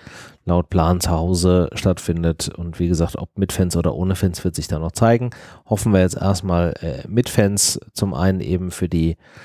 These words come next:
ähm, Eintracht-Heimfans, aber auch damit, äh, die Fans von, von Tottenham dann auch dann die Möglichkeit haben, äh, ein, ein schönes Spiel zu sehen, dass man das dann da wieder sich mehr auf den Fußball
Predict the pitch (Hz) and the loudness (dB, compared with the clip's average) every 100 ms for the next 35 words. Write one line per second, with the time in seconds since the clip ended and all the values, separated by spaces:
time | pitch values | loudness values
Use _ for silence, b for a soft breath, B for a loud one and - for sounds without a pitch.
0 | B B - 110 98 98 - 117 120 113 | B B 0 2 2 -2 0 2 4 2
1 | 101 123 139 143 135 127 - 117 110 73 | 2 2 2 4 2 2 2 2 4 2
2 | 101 - 101 101 - 78 95 95 95 107 | 0 2 2 2 0 2 2 2 0 0
3 | 104 - 95 92 92 - 98 120 123 110 | 0 0 0 0 -4 -4 -2 0 0 2
4 | 101 101 98 98 95 82 98 101 92 90 | 2 2 2 2 2 0 0 2 2 0
5 | 95 - - - 92 92 90 92 95 _ | 0 -2 -2 0 2 4 2 0 -8 _
6 | _ _ _ _ _ _ - 92 95 92 | _ _ _ _ _ _ -8 0 4 4
7 | - 92 95 85 85 92 98 92 - 98 | 2 0 0 -4 -4 -2 -2 -2 0 0
8 | 87 87 90 - B B B 107 101 107 | 0 2 0 -2 B B B 0 2 2
9 | 101 98 101 98 95 87 92 98 95 92 | 2 2 2 0 2 4 4 4 4 4
10 | 90 90 92 92 92 - 90 - 87 - | 2 0 2 2 2 0 -4 -2 -2 -4
11 | 98 - 95 85 85 | -8 -4 0 2 2